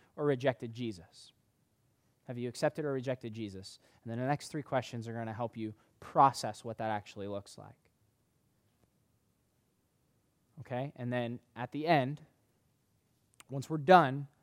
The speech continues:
my hope is this. If, if you have, if you believe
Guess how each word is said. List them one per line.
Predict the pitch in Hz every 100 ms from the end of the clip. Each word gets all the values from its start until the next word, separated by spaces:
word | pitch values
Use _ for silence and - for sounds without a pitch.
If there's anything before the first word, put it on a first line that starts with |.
| -
my | 131
hope | 151 151
is | 135
this. | 143 120 -
If, | 143 - _ _
if | 156 147 _ _ _ _ -
you | 131 151 180 185 185 - _ _ _ _ -
have, | 156 147 123 - _ _ _ _ _ _ - _ _ _ _ _ 190 165
if | 165
you |
believe | 156 131 151 143